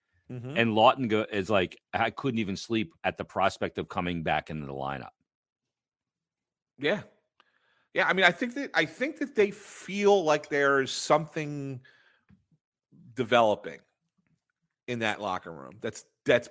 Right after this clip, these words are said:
Speaker 1: been different than what's been there for a while. That's not to say, I'm not gonna sit here and say, say, "Okay, then all of a sudden now we have a great team." No, no, no, no, no, no.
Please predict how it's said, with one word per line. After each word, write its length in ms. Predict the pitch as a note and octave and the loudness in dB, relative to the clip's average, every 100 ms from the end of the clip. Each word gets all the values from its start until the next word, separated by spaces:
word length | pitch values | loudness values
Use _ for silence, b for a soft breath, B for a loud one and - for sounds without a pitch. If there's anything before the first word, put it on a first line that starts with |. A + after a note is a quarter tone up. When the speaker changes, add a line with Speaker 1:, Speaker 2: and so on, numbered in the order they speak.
| - | -4
Speaker 1:
been 220 | B2+ A2+ | -4 -2
different 400 | C#3+ C#3 F3 D#3+ | 2 4 4 0
than 200 | C3+ B2 | -2 2
what's 280 | B2 B2 - | 2 2 -4
been 200 | A#2+ A2+ | -8 -4
there 240 | A2 A2 | -2 0
for 420 | G#2+ A2 G#2 G#2 - _ - | -2 -2 -2 -2 -6 _ -10
a 80 | |
while. 420 | G2 G2 F#2 E2+ - - B B B B B | 2 4 4 0 -12 -20 B B B B B
That's 220 | C3+ F3 | 2 4
not 160 | G3 G3+ | 6 4
to 80 | G#3 | 2
say, 320 | - D3+ D3 | 6 8 8
I'm 80 | C#3+ | 6
not 80 | D3 | 2
gonna 120 | D3+ | -2
sit 140 | C3+ | -8
here 240 | B2 B2+ B2+ | -2 0 0
and 100 | A#2 | -6
say, 220 | A#2 A2 | -8 -8
say, 240 | A2+ G#2 | -4 -2
"Okay, 340 | G#2+ A#2 A2 F#2 | 0 -2 -4 -8
then 120 | G2 | 0
all 100 | A2+ | -2
of 60 | |
a 40 | - | 0
sudden 220 | G#2+ F#2+ | -6 -4
now 140 | G2 | -6
we 100 | G2 | -6
have 100 | F#2 | -6
a 60 | F2+ | -8
great 260 | F2 F#2+ - | -10 -10 -10
team." 260 | F2+ C2+ G#2+ | -14 -14 -10
No, 160 | G2 | -10
no, 80 | A#1+ | -10
no, 120 | A#1+ | -14
no, 120 | A#1+ | -16
no, 0 | |
no. 300 | A#1 G1+ - | -16 -18 -20